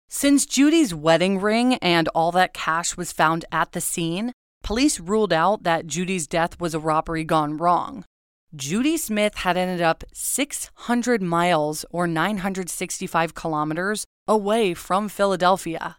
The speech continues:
And again, there's no evidence of her taking a plane, bus,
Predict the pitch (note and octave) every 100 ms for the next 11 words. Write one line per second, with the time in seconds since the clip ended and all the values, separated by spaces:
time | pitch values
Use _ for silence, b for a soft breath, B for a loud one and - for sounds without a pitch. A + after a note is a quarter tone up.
0 | _ - G#3 A#3+ G#3+ E3 E3 - F#3 F3+
1 | E3+ E3 E3 G3 - F3+ F3 D#3 D#3 -
2 | - E3 D#3 E3+ D3+ D#3 D3 - G#3 A#3
3 | A#3+ A#3 - _ D#3+ C#3+ G3+ A3 - -